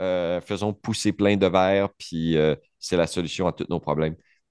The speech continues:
Il faudrait que tout le monde ait un ou deux jardins. Il faudrait qu'on soit capable de s'autosuffire avec nos jardins. Puis on est capable, là. On est capable, ça prend juste un, quelqu'un qui va créer le système pour une personne qui va être comme Quin.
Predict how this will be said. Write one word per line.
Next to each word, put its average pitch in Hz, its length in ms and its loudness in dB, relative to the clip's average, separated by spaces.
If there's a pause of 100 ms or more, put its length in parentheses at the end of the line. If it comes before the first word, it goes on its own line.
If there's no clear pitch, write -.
Il 90 80 -4
faudrait 104 200 2
que - 40 -20
tout - 120 0
le 110 40 2
monde 110 180 4
ait 101 120 4
un 95 160 4
ou 92 100 0
deux 90 140 0
jardins. 82 320 -2
Il 82 80 -8 (320)
faudrait 113 160 -2
qu'on 110 100 0
soit 113 180 -2
capable 107 360 0
de 85 40 0
s'autosuffire 92 680 -4
avec - 180 -4
nos 71 140 -8
jardins. 69 300 -4
Puis 82 100 -8
on 110 140 4
est 131 60 4
capable, 156 440 0
là. 95 100 -2 (840)
On 101 80 0
est 110 80 2
capable, 139 360 0
ça 120 120 4
prend 123 180 0
juste 147 400 -4 (260)
un, 147 200 2
quelqu'un 151 420 2
qui 156 140 -8
va 117 100 4
créer 127 320 0
le 120 220 4
système 139 640 -2 (340)
pour 110 220 2
une 135 180 4
personne 127 540 2
qui - 80 -6
va 107 160 2
être 107 100 -6
comme 95 180 -2
Quin. 98 220 -4